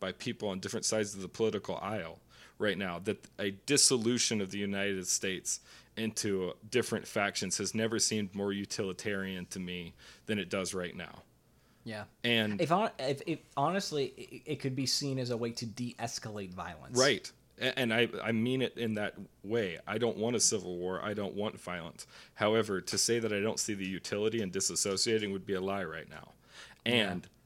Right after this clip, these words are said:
Speaker 1: a media that claims to be objective while taking advantage of useful idiots has left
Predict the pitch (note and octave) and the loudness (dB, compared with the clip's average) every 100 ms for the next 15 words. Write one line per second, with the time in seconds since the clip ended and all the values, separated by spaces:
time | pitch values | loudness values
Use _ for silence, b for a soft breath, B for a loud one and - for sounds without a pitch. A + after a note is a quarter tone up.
0 | - G#2+ G2 A#2 C#3+ A#2 F2 E2 F#2 - | -6 -2 0 2 0 0 -2 -4 -6 -4
1 | A2+ A#2 B2 A#2 A2 G#2 F2+ G#2 F#2 - | 0 0 0 -2 2 0 2 -2 -2 -6
2 | - - - _ B - G#2 A#2+ A#2 C3 | -10 -12 -20 _ B -2 0 2 2 4
3 | B2 G2+ A2 A2 A2 G2 F2+ G2 F#2 G#2+ | 2 2 2 2 2 0 -2 -6 -4 0
4 | A2 - A#2 E2+ G#2 F2+ - - - - | 0 2 2 2 -2 -4 -8 -8 -8 -8
5 | _ _ _ b b b b b - A#2+ | _ _ _ b b b b b -4 0
6 | G2+ F#2+ - G#2 A#2 - | 2 0 -2 2 2 0